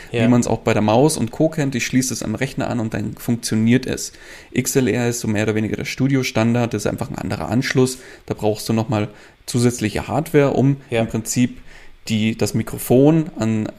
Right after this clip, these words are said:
Speaker 2: äh, an den P C anschließen zu können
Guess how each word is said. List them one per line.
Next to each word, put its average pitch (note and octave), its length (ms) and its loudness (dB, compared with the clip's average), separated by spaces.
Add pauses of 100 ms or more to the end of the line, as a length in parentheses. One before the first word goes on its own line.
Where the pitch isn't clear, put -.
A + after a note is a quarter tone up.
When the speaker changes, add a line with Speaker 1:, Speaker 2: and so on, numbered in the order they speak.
Speaker 2:
äh, G#2 360 -4 (240)
an A2 140 -4
den G#2 100 -2
P - 160 0
C - 240 2
anschließen C3 560 0
zu B2 120 -6
können A2+ 380 0